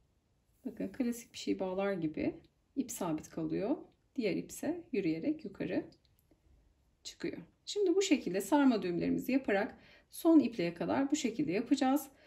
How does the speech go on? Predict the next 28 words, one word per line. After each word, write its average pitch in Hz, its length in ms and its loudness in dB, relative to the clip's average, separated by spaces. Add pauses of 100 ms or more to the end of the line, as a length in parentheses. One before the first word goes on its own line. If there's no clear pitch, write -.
(180)
Sonra 370 360 4
bu 359 100 2
kısımda 196 640 -4 (400)
bakın 269 380 0 (420)
diğer 302 420 6
noktada 214 540 0
hemen 240 220 2
sarma 233 400 0
düğüm 220 160 0
nasıl 247 220 0
yapıyoruz? 214 360 -4
Bu - 60 -10
tarafı 180 320 0
da - 40 -2
yine 202 240 2
sizlerle 180 480 -6
paylaşıyor 226 560 -2
olacağız. - 600 -8 (720)
Şimdi 349 360 2
bakın 294 380 4
burada 302 200 6
yapmış 254 420 2
olduğumuz 233 520 2
gibi 208 420 0 (120)
bu 370 280 2
noktada 214 560 2
da 226 240 0
yine, 269 460 8